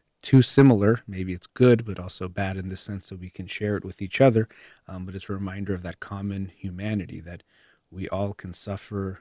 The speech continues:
and we all can bleed the same and hurt the same when it comes to this, but also we can all come together a-, as well to help each other to try to limit the impact that it has in all the ways that we can,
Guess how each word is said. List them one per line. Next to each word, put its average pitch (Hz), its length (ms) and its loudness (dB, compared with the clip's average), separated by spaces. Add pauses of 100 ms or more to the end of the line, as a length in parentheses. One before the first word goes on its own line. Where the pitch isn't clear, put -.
and 85 100 -18
we 85 120 -14
all 95 200 -8
can 85 220 -14
bleed 101 340 0
the 101 100 -12
same 95 300 -6
and 85 120 -12
hurt 113 260 0
the 98 80 -6
same 95 340 -6
when 87 100 -6
it 87 80 -16
comes 92 300 -14
to 90 100 -18
this, 95 240 -10 (380)
but 104 100 -6
also 107 320 2
we 101 80 0
can 95 160 -8
all 95 140 -8
come - 260 -8
together 98 600 2 (500)
a-, - 200 -16
as 87 200 -10
well 101 340 -2 (120)
to 92 100 -12
help 101 300 -10
each 98 160 -6
other 98 200 -4
to 92 140 -16
try 95 180 -10
to 92 80 -10
limit 101 380 -4
the - 120 -6
impact 101 640 -8 (560)
that 95 140 -6
it 90 120 -10
has 98 500 -8 (180)
in 92 160 -12
all 107 260 0
the 104 80 -2
ways 98 340 -2
that 90 120 -12
we 90 140 -12
can, - 420 -12